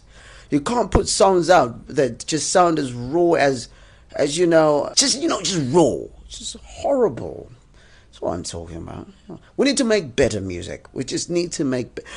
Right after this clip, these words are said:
we need to complete the process. So that means the process we're talking about is from writing great music, m-, putting together a great sound. It's just gonna sound great 'cause you're gonna put it out there, and there are people from other countries who don't understand the language.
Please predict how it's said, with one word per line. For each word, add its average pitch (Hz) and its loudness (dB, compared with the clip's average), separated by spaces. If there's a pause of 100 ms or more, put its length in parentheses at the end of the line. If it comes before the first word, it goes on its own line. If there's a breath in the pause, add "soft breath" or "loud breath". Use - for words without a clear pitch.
(100)
we 170 6
need 247 2
to - -12
complete 147 -4
the - -4
process. - -4
So 110 -6
that 135 2
means 175 0
the 160 -6
process 156 -2
we're 127 -10
talking 170 -2
about 98 -4 (220 loud breath)
is - -2
from 120 2
writing 170 2
great 160 0
music, - -10 (440 loud breath)
m-, 135 0
putting 175 6
together 151 2 (180)
a 123 -4
great 147 2
sound. 104 -2
It's - -6
just 165 -10
gonna 180 -2
sound 151 -2
great 147 2
'cause 120 -8
you're 131 -6
gonna 170 -2
put 175 -4
it 170 -4
out - -2
there, 127 0 (300 loud breath)
and 135 -2
there 123 0
are 120 -6
people 160 -4
from 139 -2
other 160 0
countries 135 -2
who 147 -2
don't 156 2
understand 120 -4
the 98 -10
language. 95 -10